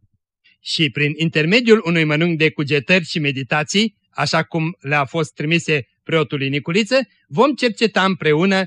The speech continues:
fiecare verset din capitolul acesta. Astăzi, deci, vom avea versetul unu din Evanghelia după Luca de la capitolul opt, pe care îl vom citi în curând, urmat de explicațiile care îl însoțesc,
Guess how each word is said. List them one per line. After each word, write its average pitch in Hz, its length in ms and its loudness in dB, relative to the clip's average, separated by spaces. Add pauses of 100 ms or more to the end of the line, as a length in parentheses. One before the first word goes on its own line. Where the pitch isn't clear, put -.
(120)
fiecare 170 520 2
verset 135 480 -2
din 151 200 -4
capitolul 143 600 -4
acesta. 131 480 -6 (680)
Astăzi, 190 420 -2
deci, 196 160 2
vom 165 200 0
avea 156 240 4
versetul 143 580 -2
unu 220 400 6 (120)
din 151 200 -4
Evanghelia 147 540 0
după 135 200 -4
Luca 147 240 0
de 139 80 -2
la 139 100 -2
capitolul 151 580 0
opt, 233 340 2 (140)
pe 240 120 -2
care 196 220 2
îl 170 60 4
vom 160 180 0
citi 160 260 0
în 160 100 2
curând, 156 300 0
urmat 147 280 0
de 139 60 -2
explicațiile 143 680 -4
care 147 220 0
îl 123 100 -4
însoțesc, 175 500 -2